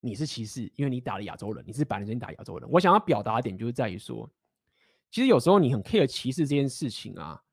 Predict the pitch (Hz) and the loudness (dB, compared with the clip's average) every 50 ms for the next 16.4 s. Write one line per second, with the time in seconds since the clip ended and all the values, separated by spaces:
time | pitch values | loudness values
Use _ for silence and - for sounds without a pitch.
0 | _ _ _ _ _ _ _ _ _ _ _ _ - 208 175 233 196 175 170 175 | _ _ _ _ _ _ _ _ _ _ _ _ 0 2 4 4 4 4 4 4
1 | 196 175 117 104 - - 120 117 113 92 117 113 113 127 131 - 170 165 175 180 | 4 4 2 2 0 -2 -2 -2 -2 -2 -2 -2 -2 -2 -2 0 2 2 2 2
2 | 170 - 175 147 - - - - 151 160 - - 123 - - 69 60 - - - | 0 -2 -6 -6 -6 -8 -4 -2 -2 -2 0 -2 -6 -6 -6 -10 -14 -14 -10 -8
3 | - 127 98 - - - 113 110 117 - 120 107 107 107 - - 101 95 - _ | -6 -6 -6 -6 -4 -2 -2 -2 -2 -2 -4 -6 -6 -8 -8 -8 -8 -8 -10 _
4 | _ _ _ _ _ _ _ _ _ _ _ _ _ _ _ _ _ _ _ _ | _ _ _ _ _ _ _ _ _ _ _ _ _ _ _ _ _ _ _ _
5 | _ _ _ _ - 131 120 110 107 - - 190 202 185 160 135 - 139 - - | _ _ _ _ -6 -4 -4 -4 -2 0 2 4 4 4 2 0 -2 -6 -12 -6
6 | - - 175 160 160 165 160 - - 190 156 113 82 78 - _ _ _ _ _ | 0 4 4 4 4 2 -2 0 2 2 2 2 0 -2 -8 _ _ _ _ _
7 | _ _ _ _ _ _ _ _ - 127 113 123 156 160 147 123 - - - 120 | _ _ _ _ _ _ _ _ -2 -2 0 0 0 0 -2 -2 -4 -4 -4 -2
8 | 117 127 123 - - 185 139 127 120 117 98 - - _ _ _ _ _ _ _ | -2 -2 -4 -2 0 0 0 0 0 -4 -6 -6 -10 _ _ _ _ _ _ _
9 | _ - 104 87 - - - - 131 - - - - 71 82 - - _ _ _ | _ -6 -6 -6 -8 -10 -10 -8 -8 -8 -8 -10 -12 -12 -12 -14 -16 _ _ _
10 | _ _ _ - 214 165 160 175 175 151 135 180 135 101 - 160 117 - 127 123 | _ _ _ 4 6 6 6 6 6 6 4 4 4 4 4 2 2 2 0 -2
11 | - 110 - - - - - _ _ _ _ _ _ _ _ _ _ _ _ _ | -2 -4 -6 -8 -12 -18 -20 _ _ _ _ _ _ _ _ _ _ _ _ _
12 | _ _ _ _ _ _ _ _ - 120 107 139 180 202 202 208 196 - 104 104 | _ _ _ _ _ _ _ _ -6 -2 0 2 4 4 4 2 2 0 -2 -2
13 | 147 120 - 131 120 - - - 80 78 - - - 127 160 202 180 - 208 214 | -2 -2 -2 -2 -4 -4 -6 -10 -12 -14 -14 -12 -8 -2 -2 0 0 2 4 4
14 | 220 202 143 107 87 110 139 139 147 143 127 113 - - - - - - _ - | 4 4 2 0 -4 -4 -2 0 0 0 0 0 -2 -6 -8 -10 -12 -16 _ 0
15 | 196 196 143 131 156 165 - 127 104 104 107 135 147 156 135 92 - - 123 113 | 2 4 6 6 6 6 4 0 -6 -4 -4 -4 -2 -2 -2 -4 -4 -4 -2 -2
16 | 139 147 131 98 107 - 131 127 | -2 -2 -4 -8 -8 -8 -10 -10